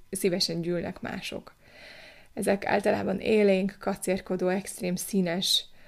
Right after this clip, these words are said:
emberek, és akik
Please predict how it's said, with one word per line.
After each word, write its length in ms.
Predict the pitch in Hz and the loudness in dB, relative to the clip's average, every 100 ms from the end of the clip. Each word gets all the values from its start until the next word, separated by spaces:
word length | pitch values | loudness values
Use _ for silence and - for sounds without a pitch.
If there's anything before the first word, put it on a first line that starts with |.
| - - - - | -20 -20 -20 -8
emberek, 720 | 180 170 - - - - - _ | -4 -2 -2 -2 -6 -12 -16 _
és 400 | - 196 196 - - | -6 -4 0 -2 -2
akik 380 | - 196 190 - | -6 -6 -6 -10